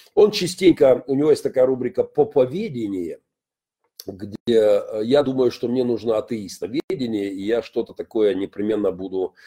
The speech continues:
э, в каждом, э, в каждом выпуске, э, озвучивать. Потому что атеисты зажигают здорово, они меня невероятно веселят. Каждую неделю я обхохатываюсь с очередных перлов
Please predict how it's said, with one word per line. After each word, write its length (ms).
э, 280
в 100
каждом, 560
э, 320
в 80
каждом 360
выпуске, 480
э, 460
озвучивать. 520
Потому 180
что 160
атеисты 460
зажигают 640
здорово, 540
они 180
меня 360
невероятно 720
веселят. 640
Каждую 420
неделю 400
я 160
обхохатываюсь 920
с 240
очередных 960
перлов 560